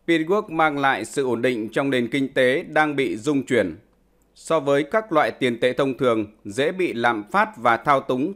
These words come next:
chính sách tiền tệ, Pi là một lựa chọn thay thế ổn định và an toàn hơn. Sử dụng công nghệ blockchain, mọi giao dịch trong mạng Pi đều được ghi lại minh bạch và không thể bị thao túng,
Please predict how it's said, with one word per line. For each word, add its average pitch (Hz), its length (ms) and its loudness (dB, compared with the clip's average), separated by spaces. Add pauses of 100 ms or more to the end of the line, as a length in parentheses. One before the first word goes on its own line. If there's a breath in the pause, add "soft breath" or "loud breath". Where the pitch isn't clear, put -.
chính 139 200 -2
sách 208 380 -6
tiền 113 220 0
tệ, 113 240 0 (840)
Pi 170 140 4
là 151 100 2
một 131 220 0
lựa 127 200 2
chọn 101 340 0 (140)
thay 143 180 2
thế 127 180 2
ổn 139 220 0
định 117 320 -2
và 117 180 2
an 123 200 0
toàn 117 180 4
hơn. 120 180 2 (720)
Sử 131 140 -2
dụng 131 260 0
công 165 240 2
nghệ 139 180 4
blockchain, 147 560 0 (600)
mọi 143 240 -2
giao 165 140 2
dịch 139 280 -2
trong 139 240 0
mạng 123 220 0 (120)
Pi 139 220 2
đều 127 280 2
được 123 260 -2
ghi 147 160 0
lại 127 240 0
minh 131 340 -2
bạch 123 160 2 (160)
và 113 180 0
không 139 240 -4
thể 104 240 2
bị 113 400 -2
thao 131 160 2
túng, 127 380 -2